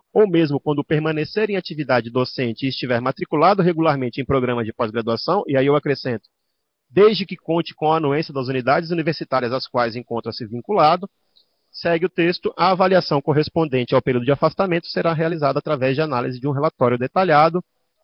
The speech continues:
das atividades desenvolvidas no período, conforme cronograma do projeto, avaliado e assinado pelo professor orientador.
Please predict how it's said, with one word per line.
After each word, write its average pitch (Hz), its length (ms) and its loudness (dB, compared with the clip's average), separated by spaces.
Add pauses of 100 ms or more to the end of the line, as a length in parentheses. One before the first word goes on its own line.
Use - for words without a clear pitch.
(120)
das 156 140 2
atividades 151 500 0
desenvolvidas 170 640 2
no 180 80 -2
período, 139 460 0
conforme 131 380 -6
cronograma 151 520 -2
do 156 120 -6
projeto, 139 580 0
avaliado 151 640 4
e 156 80 -2
assinado 135 440 -2
pelo 143 160 -12
professor 143 520 -10 (140)
orientador. 151 540 -4